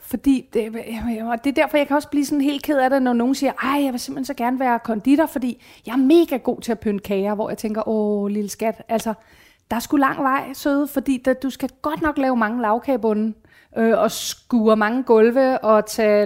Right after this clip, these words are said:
ligge med en, øh, skrabejern, og, og tage snavs op af gulvet, inden du går hjem," og altså, det er jo mange ting. Øhm, og det kan man sige,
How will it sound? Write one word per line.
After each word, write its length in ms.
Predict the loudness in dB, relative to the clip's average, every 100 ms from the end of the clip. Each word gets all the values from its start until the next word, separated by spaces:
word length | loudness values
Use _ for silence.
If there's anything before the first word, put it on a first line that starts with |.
| 2
ligge 220 | 0 0
med 120 | -2
en, 220 | 0 0
øh, 280 | 2 2 0
skrabejern, 800 | -2 2 2 2 2 2 0 0
og, 260 | 2 2 0
og 180 | -2
tage 400 | -2 0 2 0 -4 -14 -20 _
snavs 420 | -4 0 0 2
op 140 | 0 2
af 100 | 2
gulvet, 360 | 4 4 2
inden 140 | 2 0
du 60 |
går 140 | 0 2
hjem," 400 | 2 0 -2 -8
og 360 | -2 0 0 -2
altså, 200 | -6 -8 -12 -20 -20 _
det 80 | 2
er 40 | 4
jo 100 | 4
mange 420 | 2 0 0 -2 -2
ting. 240 | -4 -4 -6 -20 _ _ -6
Øhm, 640 | -2 0 0 -2 -4 -6 -8
og 180 | -8 -4
det 100 | -2
kan 100 | 0
man 120 | 0
sige, 280 | -2 -4